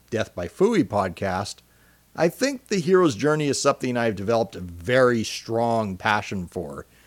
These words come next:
Even I can hear it in my voice and demeanor throughout that podcast. And, uh, one note about that podcast, I was quite excited and talking far <laughs> faster than my brain could process, so I definitely botched some of my facts about Joseph Campbell.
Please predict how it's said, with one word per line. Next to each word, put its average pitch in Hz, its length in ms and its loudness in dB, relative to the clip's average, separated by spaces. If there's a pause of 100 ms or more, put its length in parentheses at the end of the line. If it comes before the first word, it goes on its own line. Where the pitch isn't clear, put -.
(420)
Even 190 320 0
I 139 180 4
can 160 160 0
hear 117 220 2
it 110 80 2
in 104 80 2
my 92 200 -4
voice 117 500 2
and 92 320 -4
demeanor 135 480 0
throughout 104 560 -2
that 101 240 -6
podcast. 160 720 -2 (1040)
And, 135 460 0
uh, 131 240 4
one 165 340 4
note 160 220 10
about 117 280 2
that 95 200 -2
podcast, 101 680 -2
I 120 140 4
was 123 160 0
quite 160 320 4
excited 131 560 2
and 95 140 -2
talking 107 500 0
far 131 420 2
<laughs> - 0 -
faster 143 520 2
than 143 160 0
my 113 160 0
brain 127 320 2
could 104 180 -2
process, 104 560 -2 (500)
so 175 280 8
I 190 300 4
definitely 135 500 4
botched 110 400 2
some 117 180 2
of 107 60 0
my 101 240 2
facts 104 420 0
about 92 240 -6
Joseph - 380 -12
Campbell. 139 580 4